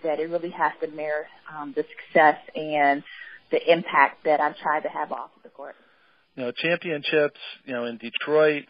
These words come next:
Speaker 2: Seattle, trying to get one now in New York. So, so just to put you on the spot, if the Women's Basketball Hall of Fame had it, had, like, they talk about the guys wearing the caps in, uh,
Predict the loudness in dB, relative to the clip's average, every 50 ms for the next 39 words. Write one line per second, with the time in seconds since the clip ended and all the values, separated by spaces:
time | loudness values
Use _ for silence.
0 | -18 -14 -6 -2 0 2 4 4 4 2 0 -2 -4 -4 -2 0 0 0 -2 -2
1 | 2 2 2 2 2 0 -2 -2 -2 -4 -2 0 0 0 -2 -4 -6 -8 -8 -6
2 | -2 -2 -2 -2 -2 -6 _ -20 -20 -20 -20 -20 -14 -4 4 6 6 6 6 4
3 | _ -8 0 4 6 6 6 6 2 2 4 2 2 2 0 2 4 4 6 6
4 | 6 6 6 6 2 0 -2 4 6 8 8 8 8 6 6 4 2 4 4 4
5 | 4 4 0 0 4 8 8 10 10 8 4 0 -2 2 4 6 6 8 8 8
6 | 8 6 4 4 4 2 2 2 0 -4 -6 -8 _ _ -20 -20 -20 -20 -20 -20
7 | -20 -20 _ _ 2 6 8 8 10 8 8 6 6 6 8 10 10 10 10 8
8 | 8 8 8 6 4 4 4 4 4 4 6 6 8 8 8 8 6 4 6 8
9 | 8 10 8 8 4 2 4 4 4 4 2 -2 -2 2 4 4 4 4 2 -2
10 | -4 -4 -4 -4 -2 4 6 6 8 8 6